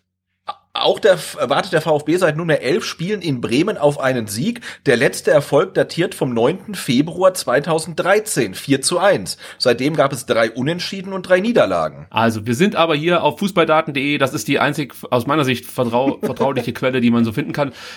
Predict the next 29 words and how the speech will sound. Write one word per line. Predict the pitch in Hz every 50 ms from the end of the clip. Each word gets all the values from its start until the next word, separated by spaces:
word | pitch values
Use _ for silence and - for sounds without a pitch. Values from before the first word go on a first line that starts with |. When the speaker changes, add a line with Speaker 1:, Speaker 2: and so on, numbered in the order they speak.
| - _
Speaker 2:
Da | - 139
sieht | 123 135 202 202 -
man, | 220 196 190 180
vierter | - 233 240 240 220 190
Spieltag, | - - - 220 233 226 196 196 190 -
sechzehnter | - 196 190 - - 196 175 175
neunter | 170 170 170 165 160
zweitausendsechzehn, | - - 170 160 160 156 151 131 135 123 175 175 - - 175 151
der | 143 131
V | - 160 156
F | 156 156
B | - 160 147
gewinnt | 143 139 123 190 254 349 -
in | - 196 190
Bremen | 180 156 160 170 180 180 175 170
mit | 156 143 120 - 156
drei | 123 123 160 220 262
zu | 233 - - 240 233
zwei. | 233 - 175 202 175 139 147 185 196 - - - - - _ _
Torschütze | - 202 233 247 233 247 240 233 240 233 226 214 214 202 208 _ _
Hilbert | _ 190 233 254 240 247 240 240 240 - - - _ _ _
Pardo | - 180 196 190 185 185 190 185 180 170 147 - _ _
Gomez. | 131 123 175 226 220 - 247 - - - - - - - - - - - _ _ _
Und, | - 139 135 135 131 131 127 117
äh, | - 131 131 -
für | - - 156
die | 143 139 131 127 123
Bremer | 117 - - 160 202 220 220 202
trafen | 151 147 160 165 165 165 170 160 156 147 -